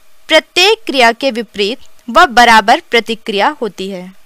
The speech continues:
क्रिया और प्रतिक्रिया दोनों भिन्न-भिन्न वस्तुओं पर कार्य करती हैं। यदि किसी वस्तु पर बाह्य बल न लग रहा हो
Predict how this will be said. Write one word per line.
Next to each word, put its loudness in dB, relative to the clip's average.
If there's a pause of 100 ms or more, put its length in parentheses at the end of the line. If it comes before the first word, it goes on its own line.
(560)
क्रिया 2 (360)
और 4
प्रतिक्रिया -4 (380)
दोनों 0
भिन्न-भिन्न -4
वस्तुओं -4
पर -4 (140)
कार्य 0
करती -6
हैं। -14 (1040)
यदि 2
किसी 0
वस्तु -2
पर 0
बाह्य 2
बल -2 (340)
न -2
लग 4
रहा 0
हो -6